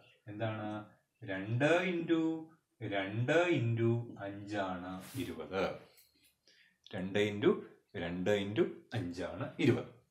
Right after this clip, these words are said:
ഇതിനെ പത്തുകളുടെ ഓരോ ജോഡികളായിട്ട് മാറ്റുക. പത്തുകളുടെ ജോഡികൾ. പത്തുകളുടെ ജോഡി എന്ന് പറഞ്ഞാൽ ഇത്രേ ഉള്ളൂ. രണ്ട് into അഞ്ച് മാത്രമേ ഉള്ളൂ. എവിടെ? ഇതില്.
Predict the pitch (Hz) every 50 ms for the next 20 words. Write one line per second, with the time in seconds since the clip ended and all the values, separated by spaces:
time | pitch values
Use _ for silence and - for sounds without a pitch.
0 | _ _ _ _ _ _ - - - - - - - - - _ - 180 196 208
1 | 208 139 104 95 95 98 98 - - - - - _ - - - - 131 131 131
2 | - - - - _ 220 226 226 214 202 170 131 117 101 101 95 90 92 107 139
3 | 170 175 135 107 101 95 98 104 107 110 110 117 120 127 139 151 180 214 262 262
4 | - - - - _ - 117 104 101 101 113 123 143 180 175 208 185 143 110 92
5 | 82 82 80 80 80 76 - - 139 139 139 104 80 - - - - - - -
6 | 80 87 92 - - - - - - _ _ _ _ _ _ _ _ _ _ _
7 | _ _ _ _ 135 113 - - - - 185 170 135 110 101 95 87 85 87 -
8 | 156 147 131 107 90 85 82 85 85 92 90 85 - - - - - - _ -
9 | - - - 104 110 113 110 117 127 143 151 147 147 147 151 151 151 151 151 156
10 | 156 139 - - 147 143 143 143 139 135 107 104 104 101 120 123 127 127 135 147
11 | 139 131 143 143 139 120 120 117 - 131 131 147 151 147 135 123 110 - - -
12 | - _ _ _ _ _ _ _ _ _ _ _ _ 127 120 123 127 127 127 123
13 | 123 - - - 143 147 143 135 - -